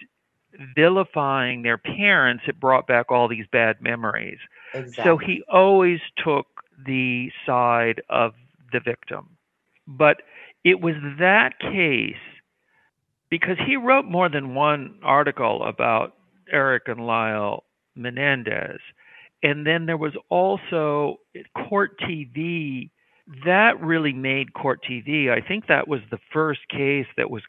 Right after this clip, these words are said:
Speaker 1: covered on Court T V.
Speaker 2: I was about to say,
Speaker 1: And
Speaker 2: I
Speaker 1: then
Speaker 2: think it was
Speaker 1: Court
Speaker 2: the first
Speaker 1: T V.
Speaker 2: gavel to gavel.
Speaker 1: Yeah. And Dominic appeared on T V on Friday with a guy named Robert Rand, who was writing for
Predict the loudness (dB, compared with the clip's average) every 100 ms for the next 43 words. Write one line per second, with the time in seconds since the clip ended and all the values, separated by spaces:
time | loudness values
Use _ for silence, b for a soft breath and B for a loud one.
0 | -4 -4 -4 -6 -6 -10 -8 -4 -4 -6
1 | -8 -4 -2 0 0 -2 -4 0 0 0
2 | -2 4 4 2 -2 0 0 0 2 4
3 | 4 2 4 4 4 0 0 4 4 4
4 | 0 -2 -6 _ _ _ _ _ -2 2
5 | 4 2 0 -8 B B B 0 0 2
6 | 2 0 -2 -10 _ _ _ _ -2 2
7 | 4 2 0 -2 -4 -4 -6 0 2 2
8 | 0 -4 -6 -6 -6 -6 -4 -6 -8 -12
9 | -6 0 2 4 2 0 -2 -6 0 4
10 | 4 2 -4 -6 -2 0 0 -4 -6 0
11 | 2 2 -2 -6 -10 -20 B B B B
12 | -4 -2 -2 0 0 0 -6 -14